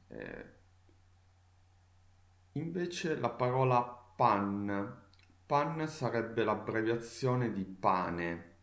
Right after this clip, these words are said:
Il pane è, è quell'alimento, quel cibo molto importante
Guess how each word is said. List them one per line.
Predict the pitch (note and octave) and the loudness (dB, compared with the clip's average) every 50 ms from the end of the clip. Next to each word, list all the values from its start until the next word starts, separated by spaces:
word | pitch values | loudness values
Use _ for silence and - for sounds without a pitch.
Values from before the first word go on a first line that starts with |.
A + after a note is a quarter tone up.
| _ _ _ _ _ _ _ _ _ _ _ _ _ _ _ - - - | _ _ _ _ _ _ _ _ _ _ _ _ _ _ _ -20 -20 -14
Il | - C#3 C#3 | -10 -10 -10
pane | C#3 - - C#3 C3 C3 C3+ C#3+ C#3+ C#3+ C#3+ C#3+ - | -10 -4 0 2 2 2 2 2 0 -2 -4 -6 -4
è, | - - A2 A2+ - | -2 0 0 0 0
è | - F#2 F#2 - - | -2 -4 -4 -4 -4
quell'alimento, | G#2+ G2+ G2 G#2 G2+ G#2+ G#2+ G#2+ G#2+ G#2 G2+ F#2+ F#2 F#2 F#2 F#2 F#2 E2+ - - - - - _ _ _ _ _ _ _ _ _ | -4 -2 -2 -2 -2 -2 -2 -2 -2 -2 -2 -2 -4 -4 -4 -4 -4 -4 -4 -8 -14 -20 -20 _ _ _ _ _ _ _ _ _
quel | - G2+ F#2+ F#2 F#2+ | -4 -4 -4 -4 -4
cibo | F#2+ - - A#2+ A2+ G#2 F#2+ F#2 | -8 -6 -4 -4 -2 -2 -2 -2
molto | F#2 G2+ A#2 B2 A#2+ - - | 0 0 0 0 -2 -2 -4
importante | G2 F#2+ F#2 F#2 A#2+ A#2 - - - A#2+ A2 G#2+ G#2+ G#2+ A#2 B2 - - - C3 C3+ C3+ - - - | -4 -4 -4 -2 -4 -4 -4 -6 -4 -2 0 0 0 -2 -4 -6 -4 -2 0 0 0 0 -4 -8 -16